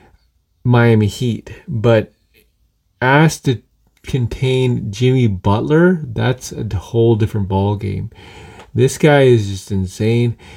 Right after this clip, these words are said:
Madison Square Garden on Sunday, that should be fun. That should be something else. You gotta see that one. And, you know, second round,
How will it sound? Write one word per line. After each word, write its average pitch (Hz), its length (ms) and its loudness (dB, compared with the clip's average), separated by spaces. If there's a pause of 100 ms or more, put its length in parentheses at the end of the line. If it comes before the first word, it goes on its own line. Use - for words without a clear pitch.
(460)
Madison 190 480 4
Square 185 320 6
Garden 175 380 4
on 123 80 0
Sunday, 160 760 0 (120)
that 135 540 -2
should 143 360 0
be 123 240 2
fun. 104 640 -2 (320)
That 139 300 2
should 143 220 0
be 127 100 4
something 120 500 0
else. 107 460 2 (600)
You 120 180 2
gotta 147 280 4
see 151 200 0
that 143 240 2
one. 127 380 0 (420)
And, 113 720 2 (1080)
you 123 120 4
know, 107 320 4 (380)
second 165 500 2
round, 147 540 4